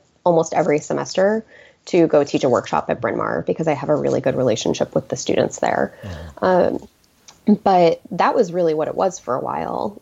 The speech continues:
Speaker 1: And then I had a partnership with an organization called O School. And, uh, with O School, I started doing live streaming workshops.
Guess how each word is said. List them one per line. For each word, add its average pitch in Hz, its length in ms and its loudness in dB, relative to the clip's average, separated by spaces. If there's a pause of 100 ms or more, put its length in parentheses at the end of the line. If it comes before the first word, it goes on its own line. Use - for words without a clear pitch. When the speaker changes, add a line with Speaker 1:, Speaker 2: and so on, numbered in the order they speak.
Speaker 1:
And 185 140 2
then 180 440 2
I 165 80 -2
had 185 180 0
a 175 40 0
partnership 156 540 0
with 160 120 -2
an 156 80 2
organization 147 680 0
called 147 340 0
O 202 120 6
School. 180 720 2 (480)
And, 165 480 4
uh, 156 160 2 (460)
with 175 280 4
O 254 80 6
School, 180 360 2
I 156 80 -2
started 165 280 0
doing 143 380 -2
live 120 180 -2
streaming - 360 -6
workshops. - 680 -4